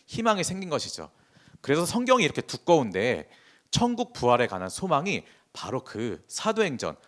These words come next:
복음서 후반 사도행전부터 생기기 시작한 것입니다. 사실 그 천국 복음에 대한 희망이 생긴 것이 얼마 안 됐어요, 인류사에. 바로 예수 그리스도에서, 예수 그리스도께서 오신 그 부활의 사건, 그때부터 시작됐습니다.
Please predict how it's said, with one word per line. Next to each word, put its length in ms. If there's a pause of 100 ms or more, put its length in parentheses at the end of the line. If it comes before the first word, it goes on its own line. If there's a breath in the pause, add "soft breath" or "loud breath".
(160 soft breath)
복음서 420
후반 380 (320 loud breath)
사도행전부터 1000 (140 soft breath)
생기기 420
시작한 360
것입니다. 440
사실 460 (260 loud breath)
그 100
천국 380
복음에 320
대한 180
희망이 360
생긴 300
것이 320 (220 soft breath)
얼마 300
안 120
됐어요, 320
인류사에. 520 (520)
바로 260
예수 240
그리스도에서, 720 (300 loud breath)
예수 180
그리스도께서 520
오신 340 (720)
그 100
부활의 360
사건, 420
그때부터 420
시작됐습니다. 720